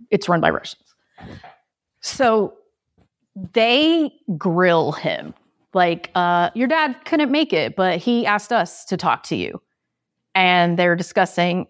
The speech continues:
accepted practices and what they should do about the R I. And Lev is so apologetic, and I think it's so fake.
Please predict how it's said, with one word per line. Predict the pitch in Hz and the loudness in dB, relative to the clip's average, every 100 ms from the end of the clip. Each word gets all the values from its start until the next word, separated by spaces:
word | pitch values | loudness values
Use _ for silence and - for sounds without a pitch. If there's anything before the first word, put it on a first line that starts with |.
| - | -10
accepted | 190 - 190 254 233 | -6 -2 -2 -2 -4
practices | - 311 - 196 - 156 123 165 - | -2 -2 0 -4 -2 -4 -2 -6 -6
and | 196 185 175 170 | -2 0 0 2
what | 180 185 | 0 2
they | 214 | 0
should | 214 220 | 0 -2
do | 254 262 | 0 2
about | 180 175 | 2 0
the | 185 | 0
R | 185 196 | 0 2
I. | 240 247 185 170 - | 2 4 4 2 0
And | 185 180 175 _ _ _ - | 0 0 -4 _ _ _ -10
Lev | 180 233 262 196 170 165 - _ _ _ _ | -2 0 2 2 0 -4 -12 _ _ _ _
is | 233 220 - | 0 0 -4
so | - - 190 190 247 269 | -4 2 4 4 2 0
apologetic, | 226 - 214 202 180 151 143 151 214 214 - _ | -2 0 0 2 0 2 2 2 0 -2 -12 _
and | 175 | -6
I | 180 | -4
think | - 160 | -4 -6
it's | 160 160 | -6 -8
so | - - 165 151 | -10 -2 0 0
fake. | - 143 92 - | 0 0 0 -4